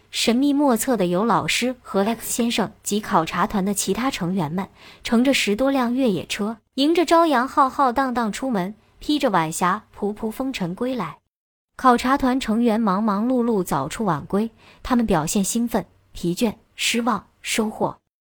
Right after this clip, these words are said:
诱惑的我们心急如焚。他们成天忙些什么？佤邦对考察团的重视让我和青子倍感冷落。我们对眼下毫无进展的局面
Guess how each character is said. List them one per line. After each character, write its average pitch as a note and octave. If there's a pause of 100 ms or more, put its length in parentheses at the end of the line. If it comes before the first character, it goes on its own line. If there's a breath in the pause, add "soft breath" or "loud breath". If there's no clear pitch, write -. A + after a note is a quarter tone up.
(240)
诱 D#4+
惑 D4
的 G#3+
我 F3+
们 E3+
心 C4
急 G#3+
如 G#3
焚。 F3 (580)
他 E4+
们 E4+
成 C4+
天 D#4+
忙 A3
些 D4+
什 F3+
么？ D#3 (600)
佤 A#3
邦 D4+
对 D4+
考 F3
察 F#3+
团 G#3+
的 A3
重 B3
视 - (280 loud breath)
让 A#3
我 E3
和 F#3+
青 C4+
子 A3+
倍 G3+
感 F3
冷 G3+
落。 G#3+ (560)
我 A#3+
们 C#4+
对 D#4
眼 G3
下 G3+
毫 G3
无 C4
进 C4+
展 D#3+
的 D#3+
局 D3+
面 F3+